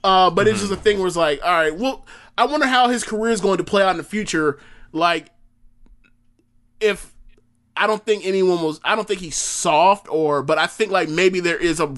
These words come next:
Speaker 1: place there to call him soft in an angle, like in kayfabe.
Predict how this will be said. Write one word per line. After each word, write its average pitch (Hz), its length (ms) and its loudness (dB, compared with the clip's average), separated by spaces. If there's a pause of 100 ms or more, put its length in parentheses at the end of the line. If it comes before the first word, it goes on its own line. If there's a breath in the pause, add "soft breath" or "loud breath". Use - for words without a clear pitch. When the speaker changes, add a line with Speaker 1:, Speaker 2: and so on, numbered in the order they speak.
(340)
Speaker 1:
place 185 320 -2
there 156 240 0
to 143 400 -4 (340 soft breath)
call 202 220 0
him 196 180 -4
soft 170 400 0
in 143 80 -8
an 139 140 -6
angle, 135 480 -2
like 147 140 0
in 156 120 -2
kayfabe. 131 560 -4